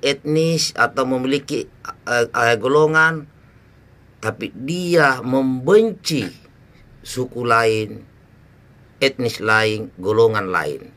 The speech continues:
Ini juga pemecah belah bangsa. Kita berbeda suku, agama, ras, etnis, golongan,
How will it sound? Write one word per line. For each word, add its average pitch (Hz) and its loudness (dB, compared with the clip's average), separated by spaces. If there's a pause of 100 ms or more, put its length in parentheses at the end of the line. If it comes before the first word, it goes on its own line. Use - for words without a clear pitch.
(300)
Ini 117 -8
juga 143 0
pemecah 151 -6
belah 190 -4 (160)
bangsa. 208 -2 (2750)
Kita - -4
berbeda 135 0
suku, 151 -6
agama, 143 -2
ras, 147 -2
etnis, 143 -2
golongan, 202 2